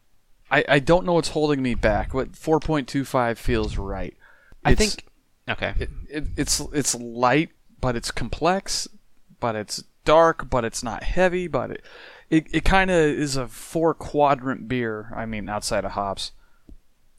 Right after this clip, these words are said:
Speaker 2: Yeah, th-, that's sh-, a good point. It's, hops are absent. I mean,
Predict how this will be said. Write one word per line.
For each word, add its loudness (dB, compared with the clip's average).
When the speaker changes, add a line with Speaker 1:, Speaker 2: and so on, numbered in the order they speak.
Speaker 2:
Yeah, 4
th-, -8
that's 0
sh-, -8
a -16
good -14
point. -6
It's, -8
hops 0
are -10
absent. -10
I -12
mean, -8